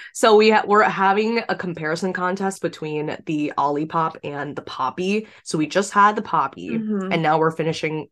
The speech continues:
Speaker 1: up our sips, and then we're gonna review the
Speaker 2: Mm-hmm.
Speaker 1: Olipop.
Speaker 2: Yeah, I guess I could have poured a few, a few sips. Oh, and they're based in Austin, Texas. That's fun.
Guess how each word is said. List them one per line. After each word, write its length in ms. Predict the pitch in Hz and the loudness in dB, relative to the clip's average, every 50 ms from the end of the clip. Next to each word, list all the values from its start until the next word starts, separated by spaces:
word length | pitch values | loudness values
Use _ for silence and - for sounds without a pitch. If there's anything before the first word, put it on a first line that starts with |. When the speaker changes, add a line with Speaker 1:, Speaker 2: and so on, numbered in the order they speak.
| _ _ - | _ _ -4
Speaker 1:
up 180 | 151 147 - - | -4 -4 -4 -2
our 400 | - 151 147 151 151 143 160 170 _ _ _ _ _ _ _ - | -2 -2 0 0 0 -2 -2 -6 _ _ _ _ _ _ _ -14
sips, 500 | - - - 165 151 - - - - - _ _ _ _ _ - | -8 -4 -2 -2 -2 -2 -6 -12 -14 -14 _ _ _ _ _ -6
and 100 | 180 165 | -4 -2
then 60 | 147 | -2
we're 140 | 151 156 151 | 0 0 0
gonna 260 | 160 156 151 185 170 | 0 0 -2 -2 -2
review 560 | 151 156 151 143 151 147 147 147 143 147 - _ - | -2 -4 -4 -4 -4 -4 -4 -4 -4 -6 -8 _ -10
the 140 | 160 - - | -6 -4 -2
Speaker 2:
Mm-hmm. 200 | - - 202 202 | -2 -2 0 0
Speaker 1:
Olipop. 540 | - - - - - - - - - - - _ _ _ _ _ _ _ _ _ _ _ _ _ _ _ _ _ _ _ _ _ _ _ _ - - - 220 - | 0 -2 -2 -4 -4 -6 -6 -6 -6 -10 -14 _ _ _ _ _ _ _ _ _ _ _ _ _ _ _ _ _ _ _ _ _ _ _ _ -20 -20 -20 -10 -4
Speaker 2:
Yeah, 360 | 214 208 185 170 156 151 - - | 0 2 4 4 4 4 2 -2
I 120 | 214 220 | -4 -2
guess 180 | 226 254 254 - | -2 -4 -4 -4
I 80 | 294 | -6
could 140 | - - 220 | -6 -6 -6
have 180 | 202 196 196 _ _ _ | -8 -8 -8 _ _ _
poured 280 | _ - 208 196 185 | _ -10 -10 -10 -10
a 20 | 190 | -10
few, 220 | - 185 190 - - - - | -10 -12 -12 -12 -14 -18 -20
a 40 | 202 | -20
few 220 | 202 _ - 208 | -20 _ -18 -16
sips. 280 | 202 - - - - - - | -16 -14 -16 -16 -16 -8 -2
Oh, 140 | - 254 254 | 0 2 4
and 120 | 254 240 | 4 4
they're 120 | 233 233 | 4 4
based 320 | 214 208 202 214 214 - 269 | 4 4 2 2 2 0 -4
in 100 | 233 - - | -4 -4 -2
Austin, 400 | 185 185 202 196 - 254 254 247 | -2 -4 -4 -4 -8 -8 -8 -8
Texas. 680 | - - 185 170 - - - 175 190 233 285 - - - | -8 -8 -12 -10 -10 -10 -10 -8 -8 -8 -8 -10 -12 -10
That's 300 | - 208 214 220 - - | -8 -8 -8 -8 -10 -14
fun. 520 | - - 190 180 175 180 190 220 277 294 | -12 -8 -6 -6 -4 -4 -4 -4 -4 -6